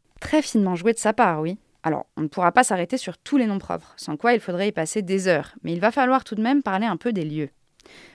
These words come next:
Parce que la toponymie vaut le détour dans Harry Potter, et dans sa traduction.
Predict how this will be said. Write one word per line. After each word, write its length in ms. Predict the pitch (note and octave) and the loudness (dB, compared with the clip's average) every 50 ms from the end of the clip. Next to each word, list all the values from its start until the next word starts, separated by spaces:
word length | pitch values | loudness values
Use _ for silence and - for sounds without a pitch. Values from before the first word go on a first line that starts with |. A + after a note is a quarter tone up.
| _ - | _ -4
Parce 160 | G#3 - - | -4 -2 0
que 80 | - | 0
la 160 | E4 C#4 A#3+ - | 2 2 2 0
toponymie 680 | - - A#3 G#3+ - G#3+ G3+ F3+ E3+ F#3 A#3 C4+ C4 G3+ | 0 0 0 0 2 2 2 2 2 4 4 4 2 2
vaut 160 | F3+ G#3+ A3+ | 2 2 2
le 60 | G3+ | 2
détour 480 | D#3+ E3+ D#3 - - D#3 D3 C#3 D3 D3+ | 2 -2 -4 -4 -6 -6 -6 -6 -6 -6
dans 100 | D3 C#3+ | -4 -4
Harry 160 | C#3+ C#3 C#3+ | -2 -4 -6
Potter, 380 | C#3+ - D3 - - C#3+ C#3 C3+ - _ _ _ _ _ _ _ | -6 -8 -8 -6 -4 -4 -4 -6 -8 _ _ _ _ _ _ _
et 100 | C4 A3 | 0 2
dans 80 | F#3 | 2
sa 160 | D3+ - D#3 D3+ | 0 0 -2 -2
traduction. 500 | - - A3 F3+ D#3 - - - C#3 | 0 -2 -2 -2 -4 -6 -6 -8 -8